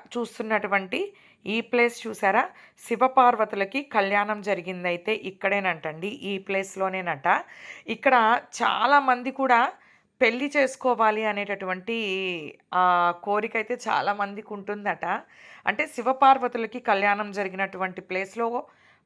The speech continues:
పెళ్లి చేసుకోవాలి అంటే దానికి నిజంగానే పెట్టి పుట్టుండాలండి, అంత అదృష్టం ఉంటే తప్ప చేసుకోలేరు.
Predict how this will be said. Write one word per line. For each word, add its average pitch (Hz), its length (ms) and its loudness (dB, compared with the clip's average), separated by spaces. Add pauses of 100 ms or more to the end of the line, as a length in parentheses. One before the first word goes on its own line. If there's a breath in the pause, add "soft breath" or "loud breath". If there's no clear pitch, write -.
(160)
పెళ్లి 208 280 2
చేసుకోవాలి 214 680 0
అంటే 202 640 0 (320 soft breath)
దానికి 208 300 0
నిజంగానే 220 600 -4
పెట్టి 202 340 -6
పుట్టుండాలండి, 202 1000 -4
అంత 180 260 -4
అదృష్టం 190 480 -6
ఉంటే 180 220 -4
తప్ప 175 360 -6
చేసుకోలేరు. 175 680 -6